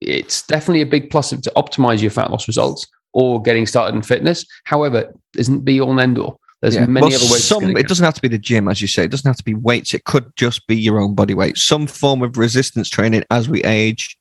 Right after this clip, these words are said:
Speaker 2: to try and maintain muscle mass. That's what you need.
Speaker 1: Exactly. And don't, you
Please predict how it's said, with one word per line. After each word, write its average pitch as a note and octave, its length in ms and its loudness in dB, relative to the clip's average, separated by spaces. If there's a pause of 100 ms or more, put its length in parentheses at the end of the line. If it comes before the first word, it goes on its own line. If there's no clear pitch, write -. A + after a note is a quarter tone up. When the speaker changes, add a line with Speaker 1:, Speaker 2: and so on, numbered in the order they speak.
(180)
Speaker 2:
to G2+ 120 -2
try C3 240 0
and A#2+ 100 -2
maintain A#2 520 0
muscle G#2+ 240 -4
mass. G#2 380 -4 (220)
That's F#2 220 -2
what C2+ 80 -2
you G2+ 80 0
need. F2+ 220 -6 (220)
Speaker 1:
Exactly. A2+ 440 0
And F3 160 -2
don't, E3+ 160 0
you E3 80 0